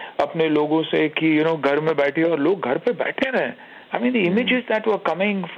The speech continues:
Speaker 1: till five o'clock were, were breathtaking, mesmerizing, कि वाओ, क्या
Speaker 2: हम्म।
Speaker 1: डिसिप्लिन है। और सडनली हम तो ऐसे निकले जैसे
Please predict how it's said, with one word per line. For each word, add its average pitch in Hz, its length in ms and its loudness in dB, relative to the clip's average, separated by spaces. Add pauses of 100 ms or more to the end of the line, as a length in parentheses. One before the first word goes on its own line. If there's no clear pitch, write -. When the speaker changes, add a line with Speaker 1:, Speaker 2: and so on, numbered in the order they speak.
(140)
Speaker 1:
till 170 240 2
five 156 180 0
o'clock 185 480 -2
were, 107 140 2 (140)
were 208 160 2 (720)
breathtaking, 170 760 0
mesmerizing, 139 920 -2 (440)
कि 160 80 0
वाओ, 151 320 0
क्या 170 160 0
Speaker 2:
हम्म। 160 100 -2
Speaker 1:
डिसिप्लिन 147 520 -2
है। 135 140 -2 (440)
और 117 120 0
सडनली 165 540 0
हम 185 440 -2
तो 180 100 0
ऐसे 175 240 0
निकले 202 360 0
जैसे 196 400 0